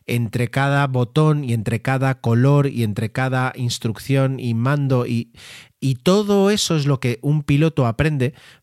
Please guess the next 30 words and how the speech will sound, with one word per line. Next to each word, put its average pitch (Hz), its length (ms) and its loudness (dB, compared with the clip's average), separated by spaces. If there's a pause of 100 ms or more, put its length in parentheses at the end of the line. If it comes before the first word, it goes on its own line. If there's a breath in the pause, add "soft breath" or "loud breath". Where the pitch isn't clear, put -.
para 131 220 -2
sentirse, 131 600 0
cuando 104 240 -2
se 92 100 -6
sienta 156 280 -2
ahí, 123 180 0 (300 loud breath)
sentirse 151 680 -2
que 127 120 -4
tiene 143 200 0
el 151 120 2
control 120 640 0
y 131 80 -4
que 120 100 -4
tiene 135 160 0
la 135 160 0
capacidad 120 560 -2
de 123 140 -4
entender 113 580 0
y 127 120 2
de 120 100 2
resolver 120 420 0
cualquier - 320 -4
cosa 104 240 -4
que - 80 -10
suceda. 71 420 -10 (460 loud breath)
Ellos 160 340 -2
crean 170 360 2
ese 143 220 2
universo 117 460 0
entero. 80 420 -10